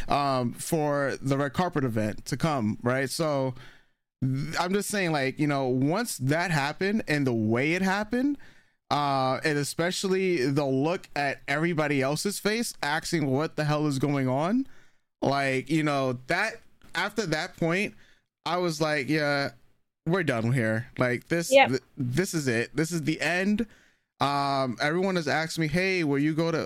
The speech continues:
Speaker 1: uh, are you going to K con? Are you coming to K con?" I was like, "I am never going to K con ever."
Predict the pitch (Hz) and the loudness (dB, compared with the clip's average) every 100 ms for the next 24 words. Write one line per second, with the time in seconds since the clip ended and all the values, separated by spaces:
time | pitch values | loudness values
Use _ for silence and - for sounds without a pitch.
0 | 107 131 127 117 139 147 165 143 135 175 | 0 0 0 0 0 0 0 0 0 -2
1 | - 175 175 175 113 127 127 139 123 165 | 0 -2 0 0 0 0 0 0 0 0
2 | 165 180 175 165 - - - 143 170 170 | -2 0 -2 -2 -6 -12 -2 0 2 0
3 | 110 190 208 170 151 170 165 160 147 - | 0 0 0 0 2 2 0 0 -2 -6
4 | - - 127 156 156 156 135 165 143 - | -10 -4 0 2 2 0 0 0 -2 0
5 | 123 107 101 107 - - 139 101 76 | 0 0 -2 -4 -8 -6 -4 -2 -2